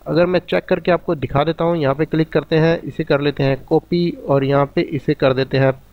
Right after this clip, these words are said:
paste। तो आप देखेंगे कि काफ़ी अच्छी website की आपकी pages की speed भी काफ़ी अच्छी हो जाएगी।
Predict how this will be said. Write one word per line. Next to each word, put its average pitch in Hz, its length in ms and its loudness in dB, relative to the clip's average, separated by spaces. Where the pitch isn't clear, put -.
paste। 160 640 2
तो 151 60 2
आप 151 120 2
देखेंगे 170 640 0
कि 175 260 -4
काफ़ी 143 480 0
अच्छी 175 320 -6
website 151 440 0
की 165 180 -4
आपकी 147 360 -2
pages 147 400 -2
की 190 140 0
speed 147 300 -2
भी 160 120 0
काफ़ी 151 320 0
अच्छी - 280 -4
हो 139 180 -2
जाएगी। 123 440 -2